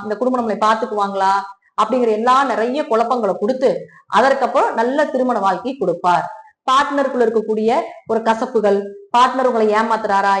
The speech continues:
இல்லையா, நல்ல பார்ட்னர் தானவா, இவரோட நம்ம சேர்ந்து பயணம் பண்ணலாமா, அல்லது புதுசா ஏதாவது பார்ட்னர் போட்டு தொழில் பண்ணலாமா, அப்படிங்கிற எல்லா விஷயத்தையும் இந்த சனி கொடுத்துட்டு போயிடுவார். அப்ப அவரே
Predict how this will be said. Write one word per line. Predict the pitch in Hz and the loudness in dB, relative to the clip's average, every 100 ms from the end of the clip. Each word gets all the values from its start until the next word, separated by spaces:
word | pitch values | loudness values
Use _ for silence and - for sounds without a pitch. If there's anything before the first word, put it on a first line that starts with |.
| 202 | -2
இல்லையா, | 220 233 208 190 196 190 - - | -2 0 2 2 2 -2 -8 -2
நல்ல | 240 277 277 | 0 2 2
பார்ட்னர் | 220 233 214 196 | 2 2 -2 0
தானவா, | 190 190 185 190 185 | -2 0 2 0 0
இவரோட | 226 233 262 | 0 0 0
நம்ம | 220 226 | -2 -2
சேர்ந்து | 240 240 208 | 0 0 -2
பயணம் | 202 226 208 | -2 -2 -4
பண்ணலாமா, | 196 190 196 190 - | -2 -2 0 -2 -2
அல்லது | 226 233 | -6 -4
புதுசா | 294 311 302 | -4 0 2
ஏதாவது | 269 262 | 2 2
பார்ட்னர் | 226 233 240 233 | 2 0 -4 -4
போட்டு | 208 214 | -6 -2
தொழில் | 220 214 | -2 -2
பண்ணலாமா, | 190 185 185 185 190 - - - | -4 -2 0 0 -4 -8 -16 -6
அப்படிங்கிற | 220 226 214 190 190 | -2 0 0 0 2
எல்லா | 220 226 226 202 175 | 4 4 4 2 0
விஷயத்தையும் | 175 247 202 196 381 - | -4 -4 -4 -4 -6 -6
இந்த | 196 220 | -4 -4
சனி | 247 170 | -4 -8
கொடுத்துட்டு | 180 175 175 - | -8 -8 -8 -8
போயிடுவார். | 160 160 165 160 - - - | -8 -4 -4 -4 -8 -10 -4
அப்ப | 233 | 2
அவரே | 277 294 | 2 0